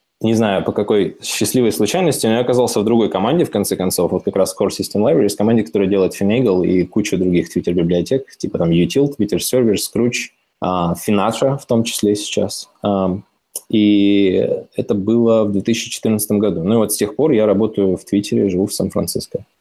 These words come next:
И, ам, пишу, в общем-то говоря, как раз вот эти вот все библиотеки. Ам, ну и, в общем, как только я, получается, получил оффер, а, у меня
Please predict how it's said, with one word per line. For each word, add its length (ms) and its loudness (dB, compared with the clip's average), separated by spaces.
И, 220 2
ам, 440 0
пишу, 760 2
в 60 -2
общем-то 360 -2
говоря, 280 2
как 160 -4
раз 260 -2
вот 80 -4
эти 80 -8
вот 120 -2
все 120 -4
библиотеки. 640 -2
Ам, 480 -2
ну 160 2
и, 40 4
в 40 4
общем, 260 0
как 180 -4
только 240 0
я, 480 2
получается, 420 0
получил 420 2
оффер, 420 0
а, 280 0
у 80 0
меня 440 0